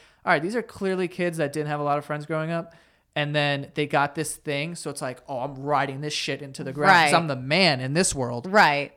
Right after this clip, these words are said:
Speaker 1: And then it's like, now you just completely stopped being a person and
Speaker 2: Yeah.
Speaker 1: started being a performer
Speaker 2: Yeah.
Speaker 1: twenty-four seven. I ca-, uh, it makes me
Speaker 2: Yeah.
Speaker 1: feel weird.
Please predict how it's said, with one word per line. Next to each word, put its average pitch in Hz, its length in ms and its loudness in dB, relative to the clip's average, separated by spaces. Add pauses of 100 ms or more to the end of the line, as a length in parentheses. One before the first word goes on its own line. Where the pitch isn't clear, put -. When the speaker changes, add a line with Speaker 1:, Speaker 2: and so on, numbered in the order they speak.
Speaker 1:
And 156 160 2
then 156 80 2
it's 156 160 -6
like, 147 440 0
now 151 200 -4
you 156 140 0
just 147 120 -6
completely 135 560 -4
stopped - 340 0
being 135 140 -4
a 120 60 -10
person 127 340 -6
and 123 140 -14
Speaker 2:
Yeah. 208 160 6
Speaker 1:
started 143 160 4
being 135 100 -4
a 131 60 -4
performer 147 760 2
Speaker 2:
Yeah. 202 80 -6 (120)
Speaker 1:
twenty-four 151 200 6
seven. 165 320 4 (260)
I 160 120 2
ca-, - 320 -16
uh, 151 320 4
it 160 80 -2
makes 170 160 -6
me 190 80 -6
Speaker 2:
Yeah. 156 220 0
Speaker 1:
feel 156 120 0
weird. 135 260 -6